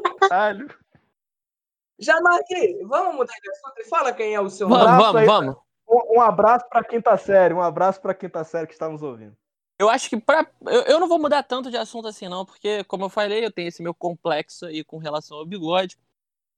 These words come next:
Speaker 3: E eu acho que um nome bom, mas que, que não tá na minha, na minha lista, não é o meu representante, é o bigode do, do Cavaleiro da Marlboro.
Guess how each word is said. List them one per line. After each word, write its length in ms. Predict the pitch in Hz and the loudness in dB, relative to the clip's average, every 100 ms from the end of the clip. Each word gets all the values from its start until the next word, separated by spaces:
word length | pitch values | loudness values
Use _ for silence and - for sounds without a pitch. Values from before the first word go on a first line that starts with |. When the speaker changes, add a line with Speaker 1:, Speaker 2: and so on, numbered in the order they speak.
| - | -10
Speaker 3:
E 340 | 214 254 247 - | -6 -4 -2 -2
eu 180 | 214 | -2
acho 300 | 202 254 254 | -2 -6 -8
que 100 | - | -12
um 340 | 233 226 208 196 | -10 -10 -10 -8
nome 280 | 202 240 226 | -8 -8 -6
bom, 460 | 165 170 143 123 _ _ _ | -4 -4 -6 -10 _ _ _
mas 200 | 151 160 | -10 -8
que, 240 | 175 170 | -10 -10
que 140 | - 175 | -8 -8
não 340 | 185 220 165 - | -6 -8 -10 0
tá 140 | 196 | 0
na 80 | 190 | 0
minha, 580 | 180 175 160 143 127 113 | -4 -6 -6 -6 -8 -8
na 120 | 139 | -10
minha 180 | 147 135 | -8 -8
lista, 400 | 139 185 165 135 | -6 -8 -8 -12
não 80 | 135 | -8
é 80 | 156 | -6
o 60 | |
meu 160 | 156 156 | -4 -4
representante, 760 | 147 139 135 120 131 160 202 - | -6 -12 -12 -12 -10 -10 -12 -4
é 100 | 233 | -4
o 80 | 349 | -2
bigode 420 | 233 180 208 247 | -4 -4 -4 -6
do, 720 | 277 277 269 247 214 190 151 | -8 -6 -4 -2 -2 -2 -4
do 80 | 139 | -4
Cavaleiro 400 | 156 139 120 208 | -6 -4 -4 -2
da 80 | 254 | -2
Marlboro. 500 | 151 120 147 156 | -2 -2 -2 -2